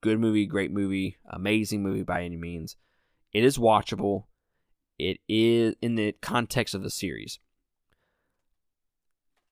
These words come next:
My, my, one of my other big complaints in the movie is the fact that, and it's mainly the series in general, and this movie just takes the heat for it. They're, they're building these movies,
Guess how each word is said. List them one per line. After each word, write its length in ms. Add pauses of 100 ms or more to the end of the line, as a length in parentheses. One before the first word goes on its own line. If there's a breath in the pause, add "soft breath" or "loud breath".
(360)
My, 600
my, 200 (260)
one 160
of 60
my 120
other 140
big 180
complaints 460
in 80
the 60
movie 240 (580)
is 460
the 80
fact 280
that, 220 (420)
and 140
it's 140
mainly 340
the 60
series 400
in 120
general, 460 (480)
and 180
this 140
movie 160
just 180
takes 220
the 80
heat 160
for 180
it. 60 (1400)
They're, 540
they're 160
building 400
these 160
movies, 640